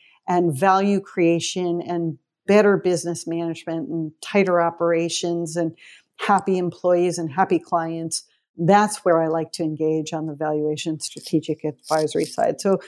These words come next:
we tend to have clients and, and my husband, who, as you know, was our C O O and really helped put in place a lot of the things that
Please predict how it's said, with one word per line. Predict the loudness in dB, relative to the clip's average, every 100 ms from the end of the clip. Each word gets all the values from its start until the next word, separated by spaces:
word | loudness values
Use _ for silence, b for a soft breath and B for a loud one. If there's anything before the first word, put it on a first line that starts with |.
| B -2
we |
tend | 0 2 2
to | 2
have | 2 2 2 0 -10 -12
clients | -2 0 0 -2 -2
and, | -4 -4 -6
and | -6 -4 -2
my | -2 0
husband, | 0 -2 -2 -4 -4
who, | -4
as | -4 -4
you | -6
know, | -4 -4 -6 -8 b b b -4
was | 4 6 6
our | 4 2
C | -2 -2 2
O | 2 2 2
O | 2 2 0 -2 _
and | -8 -2
really | 0 2 0
helped | -2 -2 -2 -4 -2
put | 0
in | 0
place | -2 0 -2 -2
a |
lot | -2 -2 -4
of | -6
the |
things | -6 -6 -4
that | -4